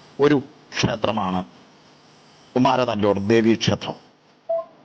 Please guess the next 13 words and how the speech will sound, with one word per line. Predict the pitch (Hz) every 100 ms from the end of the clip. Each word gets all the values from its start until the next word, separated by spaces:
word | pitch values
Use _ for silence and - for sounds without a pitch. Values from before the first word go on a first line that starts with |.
| _ _ _ _ _ _ _ _ _ _ _ _ _ _ _ _ _ _ _ _ - -
ഒരു | 143 139
കയ്യിൽ | 127 123 107 95 - -
ശംഖും | - 139 135 131 123 - - - - - 113
മറുകൈയിൽ | 127 139 135 131 104
ചക്രവുമായി | 123 110 143 147 123 117
നിൽക്കുന്ന | 113 98 117 104 - - - _ _ _ - - - - - - - -
ദേവിയെ | 139 139 120 98 - - - _ - -
ഒരു | 139
നോക്ക് | 160 165 160 160
ദർശിക്കാൻ | 127 - 117 101 90 - _ _ - - _ - -
ധാരാളം | - 123 131 147 156 160
ഭക്തരാണ് | 127 107 131 113 98 90 - - - - - -
കുമാരനല്ലൂരെ | 127 135 135 123 110 110 104